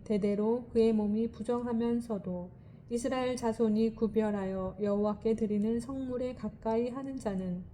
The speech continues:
내 앞에서 끊어지리라. 나는 여호와이니라."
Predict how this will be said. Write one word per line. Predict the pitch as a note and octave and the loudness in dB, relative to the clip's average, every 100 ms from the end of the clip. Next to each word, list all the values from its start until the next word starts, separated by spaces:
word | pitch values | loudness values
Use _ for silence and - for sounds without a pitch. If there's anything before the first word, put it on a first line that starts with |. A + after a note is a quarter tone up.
| - | -2
내 | G#3+ G#3+ | 2 4
앞에서 | F#3 - G#3 G#3 A#3 A#3+ | 2 -4 -4 0 -2 -2
끊어지리라. | C#4+ D4 D4 A#3 F#3+ F3+ F3 F3+ - - - - | -4 -2 0 0 -2 -4 -6 -10 -16 -20 -18 -4
나는 | G3+ G3+ G#3+ | 0 2 4
여호와이니라." | G3+ G3 G3+ G#3+ A#3 A3 G3 F#3 F3+ F3 | 4 2 2 2 0 0 0 0 -4 -8